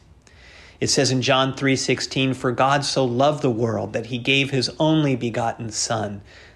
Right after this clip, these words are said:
that whoever believes in him should not perish,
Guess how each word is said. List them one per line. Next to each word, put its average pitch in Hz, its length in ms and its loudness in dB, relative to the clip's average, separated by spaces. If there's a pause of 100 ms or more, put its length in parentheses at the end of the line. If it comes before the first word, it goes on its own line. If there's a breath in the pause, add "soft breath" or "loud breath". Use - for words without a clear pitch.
that 120 140 2
whoever 156 460 4
believes 117 520 0
in 113 100 -4
him 117 380 -2
should 160 360 0
not 131 360 0
perish, 104 680 -2